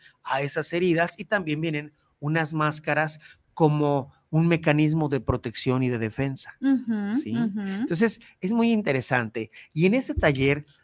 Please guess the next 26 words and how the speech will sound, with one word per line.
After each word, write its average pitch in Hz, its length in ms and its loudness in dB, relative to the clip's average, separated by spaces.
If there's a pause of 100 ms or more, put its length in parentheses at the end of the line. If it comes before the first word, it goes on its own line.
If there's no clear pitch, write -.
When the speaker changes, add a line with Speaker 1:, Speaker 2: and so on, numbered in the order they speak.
Speaker 1:
vamos 170 360 2
a 151 100 -2
tener 147 380 -2 (140)
algo 139 320 2
de 151 100 0
teoría, 165 400 2
porque 120 200 -10
tiene 120 200 -4
que 135 100 -6
haber, 131 160 -2
por 127 140 -10
supuesto, 131 480 -8
teoría, 131 400 -6
conocimiento, 131 840 -6 (260)
compartir 127 440 -6
un 143 80 -6
poco 139 220 -6
de 139 80 -2
nuestras 131 320 -2
vivencias, 139 560 -2 (380)
pero 151 360 6 (120)
sobre 151 320 2
todo 185 300 2
que 156 120 -4
las 135 240 -4
personas 170 800 0